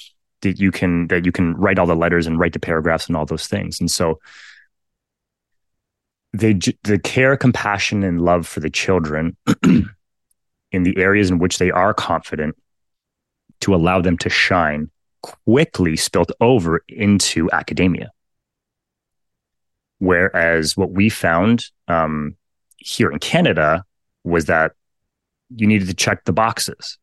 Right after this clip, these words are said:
It wasn't that teachers don't care. I'm not saying that. I'm just saying the way the education system has been bred,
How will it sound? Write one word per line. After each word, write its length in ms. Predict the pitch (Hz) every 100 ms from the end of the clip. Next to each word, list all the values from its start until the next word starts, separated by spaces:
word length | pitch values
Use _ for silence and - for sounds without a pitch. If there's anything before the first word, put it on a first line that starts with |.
| -
It 40 | 113
wasn't 260 | 135 107
that 120 | -
teachers 300 | - 101 92
don't 280 | 76 85 -
care. 420 | - - 101 69
I'm 80 | 76
not 140 | 85 -
saying 360 | - 107 90
that. 180 | 71 71
I'm 120 | 78
just 200 | 78 80
saying 340 | - 82 78 - - - - - _ _
the 140 | 78 82
way 360 | 78 104 117
the 460 | 95 85 80 76 73 _ _ _ _ _ _
education 580 | - 85 - 104 - -
system 580 | - - 95 - 82 80
has 300 | - 85 78
been 480 | 76 82 78 71 69 _ _ _ _ _ _ _ _ _ _ _ _ _ _ -
bred, 580 | 85 82 101 107 87